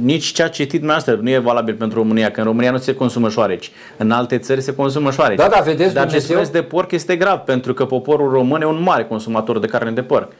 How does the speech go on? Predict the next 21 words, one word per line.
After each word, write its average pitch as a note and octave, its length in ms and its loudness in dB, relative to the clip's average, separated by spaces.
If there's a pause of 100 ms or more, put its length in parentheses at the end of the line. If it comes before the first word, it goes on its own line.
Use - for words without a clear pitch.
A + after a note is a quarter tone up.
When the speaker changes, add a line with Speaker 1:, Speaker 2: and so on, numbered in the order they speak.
(120)
Speaker 2:
Dar D#3+ 120 2
asta G3+ 260 -2
spune G#3+ 320 0
Dumnezeu. G3 680 0 (280)
Și - 200 -2
încă A3 260 2
ceva. D#3+ 380 -2 (320)
Dacă C#3+ 340 2
aș C3 160 -2
fi F#3+ 140 -6
să F#3 220 0
merg C#3 160 0
și - 140 -6
pe... C3+ 340 0 (340)
Nu C3+ 180 4
avem C#3+ 300 0
timp F#3+ 380 -2
acum A#2+ 340 -2
să, B2 200 -2
uh, G#2+ 580 0
analizăm B2 800 0